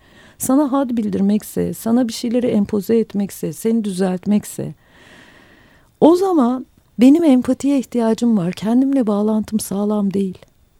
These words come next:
Kendimle bağlantım derken ben hala kendi tetiklerimin, yargılarımın içinde kaybolmuş bir durumdayım. Dört adıma bunu istediğim dile formüle edeyim. İster Japonca konuşayım seninle, ister Çince konuşayım.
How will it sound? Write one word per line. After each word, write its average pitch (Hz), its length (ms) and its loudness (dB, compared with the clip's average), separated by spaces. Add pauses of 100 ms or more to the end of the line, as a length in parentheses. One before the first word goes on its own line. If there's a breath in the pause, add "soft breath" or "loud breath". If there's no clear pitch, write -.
(600 soft breath)
Kendimle 247 500 4
bağlantım 226 640 0
derken 247 580 -4 (420 loud breath)
ben 262 140 8
hala 285 480 4
kendi 240 600 2
tetiklerimin, 240 840 2
yargılarımın 226 720 2
içinde 226 340 -2
kaybolmuş 220 720 0
bir 165 100 -10
durumdayım. 165 600 -6 (1120)
Dört 330 280 4
adıma 269 400 6
bunu 240 180 4
istediğim 285 600 2
dile 277 220 4
formüle 262 520 4
edeyim. 202 280 -2
İster 262 360 -4
Japonca 240 480 0
konuşayım 190 480 -6
seninle, 190 440 -8
ister - 380 -8
Çince 233 360 -4
konuşayım. 190 600 -8